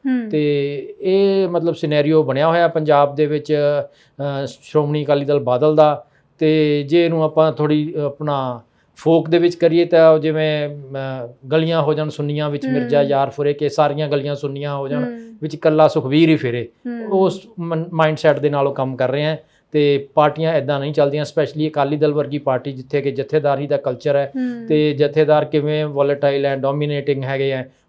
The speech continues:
Speaker 2: ਉਹਨਾਂ ਨੂੰ ਕੈਰੀ ਕਰਨਾ ਬੜਾ ਔਖਾ ਹੈ।
Speaker 1: ਹੂੰ।
Speaker 2: ਤੇ ਉਹ ਬੰਦਿਆਂ ਨੂੰ ਜੇ ਉਹ ਸੋਚਦੇ ਆ ਕਿ ਵੀ ਮੈਂ ਇਸ ਤਰੀਕੇ ਦੇ ਨਾਲ ਕੈਰੀ ਕਰ ਲਾਂਗਾ, ਤੇ ਮੈਂ ਸਮਝਦਾ ਕਿ ਉਹ ਬੜੇ ਭੁਲੇਖੇ 'ਚ ਹੋਣਗੇ।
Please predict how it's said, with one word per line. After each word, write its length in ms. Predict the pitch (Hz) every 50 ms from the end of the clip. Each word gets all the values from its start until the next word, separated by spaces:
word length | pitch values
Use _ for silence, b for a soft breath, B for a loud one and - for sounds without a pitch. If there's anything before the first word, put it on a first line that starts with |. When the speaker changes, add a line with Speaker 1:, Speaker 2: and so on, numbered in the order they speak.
| _
Speaker 2:
ਉਹਨਾਂ 300 | 202 196 185 180 180 175
ਨੂੰ 140 | 170 160 151
ਕੈਰੀ 260 | 139 151 143 147 147
ਕਰਨਾ 280 | 143 151 143 135 143 139
ਬੜਾ 180 | 127 135 143
ਔਖਾ 360 | 170 - 165 - - - 151 131
ਹੈ। 140 | - - - - - - - - - -
Speaker 1:
ਹੂੰ। 320 | 254 254 240 220 208 202 196 -
Speaker 2:
ਤੇ 340 | 151 143 143 139 139 151 -
ਉਹ 240 | - 202 190 196 190
ਬੰਦਿਆਂ 340 | 165 165 165 165 170 170 170
ਨੂੰ 240 | 165 165 165 165 156
ਜੇ 80 | 156
ਉਹ 200 | 165 165 156 156 -
ਸੋਚਦੇ 380 | - - 160 156 135 151 160
ਆ 40 | 156
ਕਿ 100 | - 170
ਵੀ 100 | 156 151
ਮੈਂ 220 | 151 156 160 160
ਇਸ 80 | 151 135
ਤਰੀਕੇ 300 | - 170 151 151 - 165
ਦੇ 120 | 147 151
ਨਾਲ 180 | 160 156 160 156
ਕੈਰੀ 240 | 151 160 143 147 147
ਕਰ 140 | 147 143 135
ਲਾਂਗਾ, 460 | 151 160 156 151 147 143 139 b b b b b _
ਤੇ 140 | - 151 151
ਮੈਂ 160 | 139 151 156
ਸਮਝਦਾ 400 | 151 - 156 151 156 143 151 151
ਕਿ 120 | 135 - 151
ਉਹ 180 | 147 143 147
ਬੜੇ 180 | 139 139 139 143
ਭੁਲੇਖੇ 460 | 143 - 165 135 117 - 131 127 120
'ਚ 160 | 117 - - _
ਹੋਣਗੇ। 260 | 120 120 123 117 95